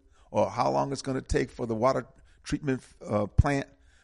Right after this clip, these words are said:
to be refitted and, or cleaned out so the water can flow freely and cleanly. I don't know how long that's gonna take, but I do know that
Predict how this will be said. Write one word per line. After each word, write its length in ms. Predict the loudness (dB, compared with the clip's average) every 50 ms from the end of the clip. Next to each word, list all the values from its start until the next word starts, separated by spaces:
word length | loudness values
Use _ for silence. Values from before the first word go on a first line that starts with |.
| _ -10 -4
to 120 | -4 -4
be 220 | -2 0 -2 -2
refitted 1080 | -2 -4 -6 -2 2 2 2 2 2 -2 -4 -6 -6 0 2 4 4 4 4 2 0 -2
and, 160 | -4 -4 -2 2
or 280 | 2 4 4 4 0
cleaned 500 | -2 -8 -10 -6 -4 -2 0 0 2 2
out 340 | 2 2 2 0 -2 -6 -20 -20 -20 -20 -20
so 180 | -10 -2 2 2
the 100 | 2 2
water 380 | 2 2 2 2 2 2 0 -4
can 320 | -6 -6 -6 -6 -6 -8 -6 -6 -6 -6 -8
flow 300 | -12 -6 -2 0 0 0
freely 580 | -2 -4 0 2 2 2 2 2 -2 -2 -4 -8 -14 -18 -20 -20 -20 -12 -8
and 140 | -6 -6 -6
cleanly. 640 | -4 -2 2 2 2 2 2 0 -2 -6 -8 -10 -16 -20 -20 -20 -20 -20 _ _ _ -6
I 120 | -2 -2 -2
don't 140 | -2 -2
know 220 | -2 0 0 0 0
how 160 | 0 -2 -2
long 240 | -2 -2 -2 -4 -4
that's 140 | -6 -8 -8
gonna 200 | -8 -8 -6 -2
take, 280 | -2 0 0 -2 -4 -8 -20 -16 -6 -2
but 100 | 0 0
I 100 | 0 -2
do 300 | -2 0 0 0 0 0
know 320 | 0 0 -2 -2 -2 -6 -12 _ -20 _ _ _ _ _ _ -4
that 340 | -2 -2 -2 -2 -4 -8